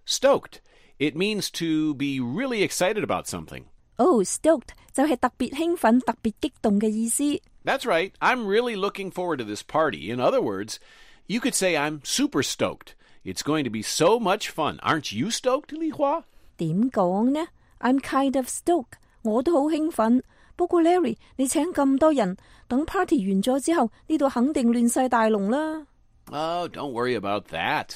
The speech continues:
Speaker 1: You'll help me clean after the party, right?
Speaker 2: 下？仲要我幫手執嘢？
Speaker 1: Oh, and I forgot to tell you, I'm stoked about the D J I hired for the party.
Speaker 2: 你仲請咗個D J混音師？
Speaker 1: Yeah, he's an old friend from high school.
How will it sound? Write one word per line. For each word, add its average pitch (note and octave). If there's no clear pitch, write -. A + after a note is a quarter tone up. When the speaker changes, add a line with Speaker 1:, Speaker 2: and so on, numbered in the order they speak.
Speaker 1:
You'll F3
help D#3
me C3
clean D3
after D#3+
the A2+
party, F2+
right? F2+
Speaker 2:
下？ A#3+
仲 A#3
要 C4
我 B3
幫 D#4+
手 C#4
執 D#4
嘢？ B3+
Speaker 1:
Oh, C#3
and C3+
I C#3+
forgot A#2
to E3+
tell G3+
you, B2
I'm A2+
stoked F3+
about D#3
the A#2+
D D#3+
J B2
I G#2+
hired E3
for A2+
the G2+
party. E2+
Speaker 2:
你 B3+
仲 A#3+
請 B3+
咗 D4+
個 A#3
D D4
J D#4
混 A3+
音 D4
師？ D#4+
Speaker 1:
Yeah, A3+
he's G3
an D#3+
old A3
friend A3+
from G3
high A#3+
school. G3+